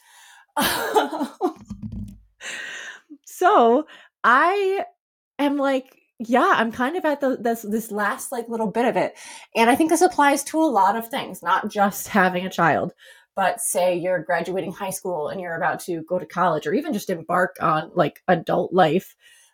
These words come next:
moving, um, any of these changes in life that happen and we have some time to prepare for. Now, if you're like me, then typically you're not preparing for them.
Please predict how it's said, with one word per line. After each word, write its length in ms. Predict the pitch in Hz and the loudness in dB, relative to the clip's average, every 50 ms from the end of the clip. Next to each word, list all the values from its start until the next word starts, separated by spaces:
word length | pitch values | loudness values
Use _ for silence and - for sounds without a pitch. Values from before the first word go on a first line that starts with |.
| _ - | _ -14
moving, 760 | 185 185 180 196 226 262 240 208 214 185 151 147 135 135 - 175 - _ - | -10 -6 -2 0 2 2 2 2 0 0 -4 -8 -10 -14 -18 -20 -20 _ -6
um, 320 | 196 202 180 170 165 160 - | -4 -4 -2 -4 -6 -6 -6
any 280 | - 240 277 349 370 403 | -4 -2 -2 0 0 0
of 80 | 349 | 0
these 220 | 320 320 294 - - | -2 -4 -6 -8 -8
changes 540 | - - 220 202 233 311 285 269 208 190 214 | -10 -8 -4 -2 -2 -2 0 0 -2 -2 -4
in 160 | - 180 180 | -6 -6 -4
life 300 | 175 190 196 262 - - | -2 -2 -2 -2 -4 -4
that 240 | 190 170 - - - _ _ _ _ _ _ _ _ | -4 -4 -4 -4 -8 _ _ _ _ _ _ _ _
happen 460 | - 233 269 302 302 330 277 226 220 | -2 0 0 0 0 0 0 0 0
and 100 | 202 196 | -2 -2
we 120 | 190 202 | -4 -2
have 280 | 165 170 202 208 208 214 | 0 2 4 4 4 2
some 200 | - - 214 196 | 0 -6 -8 -8
time 360 | - - 190 185 185 185 185 | -6 -4 -4 -4 -4 -4 -8
to 120 | - - | -12 -14
prepare 340 | - - 170 - 202 147 151 | -14 -10 -4 -2 -2 -2 -2
for. 260 | - - - 113 - | -4 -6 -8 -6 -4
Now, 200 | 196 185 180 170 175 | -2 0 0 2 0
if 100 | 180 - | -2 -2
you're 140 | 196 180 175 | -4 -2 0
like 260 | 190 214 339 - - | 0 0 0 -2 -4
me, 320 | 277 196 175 165 202 - _ _ _ _ _ _ _ _ _ _ _ _ - | -6 -4 -4 -4 -6 -10 _ _ _ _ _ _ _ _ _ _ _ _ -6
then 480 | 208 196 190 185 180 175 180 180 175 - _ - | -4 -4 -2 -2 -4 -6 -8 -10 -12 -14 _ -4
typically 540 | - - 254 254 294 277 - - 277 285 | 0 2 2 2 2 0 0 0 -2 0
you're 240 | 302 285 247 226 240 | 0 0 0 0 0
not 380 | 220 208 185 180 180 185 175 - - _ _ | 0 -2 -2 0 0 0 -2 -4 -6 _ _
preparing 640 | - - 269 - - - 339 339 277 185 147 - 185 | -12 -12 -4 0 2 4 4 4 2 2 0 -4 -6
for 220 | - - 175 175 | -4 -4 -4 -4
them. 500 | - - 78 - 247 285 240 220 220 - | -4 -4 -4 -2 0 0 -2 -2 -6 -10